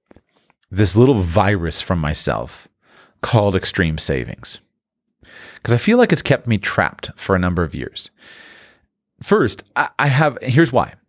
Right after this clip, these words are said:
I have a tremendous amount of respect for those who've engaged in extreme savings. I deeply respect G-, Jacob Lundfisker or, you know, Mister Money Mustache. I deeply respect Charles Long or some of the, Char-, these guys that probably are the older guys that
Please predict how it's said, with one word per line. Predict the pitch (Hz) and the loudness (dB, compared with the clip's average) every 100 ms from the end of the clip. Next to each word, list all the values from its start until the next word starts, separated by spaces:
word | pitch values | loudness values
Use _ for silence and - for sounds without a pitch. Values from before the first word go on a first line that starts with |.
| _ | _
I | 139 | 0
have | 170 196 | 2 0
a | 160 | 0
tremendous | - 147 139 160 190 - | -2 0 2 2 2 0
amount | 147 135 | 0 0
of | 120 | 0
respect | 110 - 117 - | -2 0 0 -2
for | 117 | -4
those | 107 107 104 | 0 0 0
who've | 110 | -2
engaged | 107 95 92 92 - | -2 0 0 0 -6
in | 92 | -8
extreme | - 90 82 | -6 -6 -4
savings. | - 139 123 - - - - - - - _ _ | -2 -2 -2 -8 -20 -20 -20 -20 -20 -20 _ _
I | 131 175 | 2 2
deeply | 117 87 87 143 196 104 95 | 0 -2 4 4 4 4 2
respect | 82 - 85 - - - _ - | 2 0 0 -2 -6 -16 _ -10
G-, | 90 107 | 0 2
Jacob | 98 104 110 101 92 | 2 0 0 2 2
Lundfisker | 87 85 90 80 - 60 52 | 0 0 -2 -2 -4 -8 -6
or, | 104 101 92 87 82 | 0 4 4 4 0
you | 92 | 0
know, | |
Mister | 101 101 104 | 0 2 2
Money | 101 92 | 2 2
Mustache. | 90 82 - 71 - - - - - 147 | 2 0 -2 -4 -6 -16 -18 -20 -6 -2
I | |
deeply | 131 175 190 156 | 2 2 4 4
respect | 131 - 123 - - - | 4 2 2 0 -4 -8
Charles | - 107 110 95 | 0 2 4 4
Long | 98 101 92 85 | 4 6 4 2
or | 80 | 0
some | 123 107 | 2 4
of | 98 | 4
the, | 92 | 4
Char-, | - - - | 2 -2 -4
these | 104 107 95 | -2 0 2
guys | 98 98 92 | 2 2 2
that | 104 - - | 0 -2 0
probably | 101 95 | 2 4
are | |
the | 92 | 2
older | 98 110 101 | 2 2 4
guys | 95 92 90 | 4 2 2
that | 85 | 0